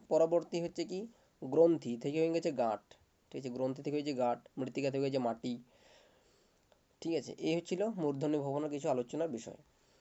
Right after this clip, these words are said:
এবার খুব থেকে গুরুত্বপূর্ণ বিষয় যেটা কি মনে রাখার বিষয়, যেটা হচ্ছে কি অড়, ঢাইশূন্য ড় এবং অন্ত্যস্ত র, এই বর্ণগুলায়, এই বর্ণগুলি জফলাযুক্ত হয় না। কি হচ্ছে? অড়, ঢাইশূন্য ড়, অন্তস্থ অ, র, এই বর্ণগুলোতে কখনো কিন্তু জফলাযুক্ত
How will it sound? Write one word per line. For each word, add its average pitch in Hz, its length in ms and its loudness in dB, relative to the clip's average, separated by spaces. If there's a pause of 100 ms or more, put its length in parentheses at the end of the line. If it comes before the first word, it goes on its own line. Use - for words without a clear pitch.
(240)
এবার 185 160 -2
খুব 180 280 0
থেকে 190 260 0
গুরুত্বপূর্ণ 175 600 -2
বিষয় 170 220 -2
যেটা 170 160 -2
কি 180 120 -4
মনে 147 200 0
রাখার 151 240 0
বিষয়, 147 280 -2
যেটা 151 180 -2
হচ্ছে 151 160 -4
কি 165 140 -8 (140)
অড়, 123 260 2 (380)
ঢাইশূন্য 123 360 -2
ড় 143 120 2
এবং 131 240 2
অন্ত্যস্ত 123 420 0
র, 131 120 2 (260)
এই 156 160 2
বর্ণগুলায়, 139 680 2 (720)
এই 156 120 2
বর্ণগুলি 147 480 2
জফলাযুক্ত 139 600 2
হয় 113 220 -2
না। 95 100 -14 (100)
কি 135 120 -6
হচ্ছে? 160 260 -2 (520)
অড়, 143 220 4 (260)
ঢাইশূন্য 131 360 -2
ড়, 151 140 2
অন্তস্থ 131 400 -2 (120)
অ, 135 200 6
র, 131 120 0 (380)
এই 151 140 0
বর্ণগুলোতে 131 720 2
কখনো 139 340 0
কিন্তু 143 200 -2
জফলাযুক্ত 127 560 -2